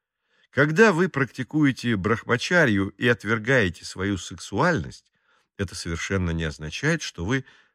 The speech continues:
прекратите играть в эти игры и совершенно откажетесь от секса.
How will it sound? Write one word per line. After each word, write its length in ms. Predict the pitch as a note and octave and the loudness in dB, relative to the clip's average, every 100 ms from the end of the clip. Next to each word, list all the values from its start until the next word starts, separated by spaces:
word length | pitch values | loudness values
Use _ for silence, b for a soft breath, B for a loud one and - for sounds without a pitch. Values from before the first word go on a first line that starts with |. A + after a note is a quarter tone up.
| b | b
прекратите 680 | - A2 F#2 F#2 E3 - E2 | -10 -6 -4 -4 -6 -6 -8
играть 340 | D#2 G#2+ A#2+ | -2 -2 -2
в 60 | E2+ | -4
эти 220 | F#2+ - | -6 -4
игры 360 | G#2+ D#3 C3 G#2+ | -2 0 0 0
и 40 | |
совершенно 760 | F2 E2 D#2+ - F3 F3+ C#3 G#2+ | -2 -6 -6 0 2 4 4 2
откажетесь 640 | - A#2+ A#2+ G#2+ - - | 0 0 0 -2 -10 -8
от 140 | F#2 | -8
секса. 440 | - - - - | -10 -14 -16 -20